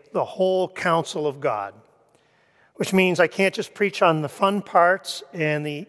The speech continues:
easy parts. I have to preach on the hard parts. So today we're gonna hear one of the hard parts.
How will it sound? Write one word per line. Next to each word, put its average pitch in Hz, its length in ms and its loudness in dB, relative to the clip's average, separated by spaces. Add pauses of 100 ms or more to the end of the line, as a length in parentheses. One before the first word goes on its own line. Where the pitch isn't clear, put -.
easy 208 320 -2
parts. 156 680 2 (580)
I 151 140 2
have 156 140 2
to - 60 -20
preach - 320 -8
on 151 100 -2
the 139 80 -4
hard 175 380 0
parts. - 540 -18 (260)
So - 160 -16
today 175 320 4
we're 170 120 -4
gonna 160 180 -6
hear 160 280 -4
one 143 180 -4
of 127 80 -10
the 127 60 -14
hard 139 440 -4
parts. - 500 -16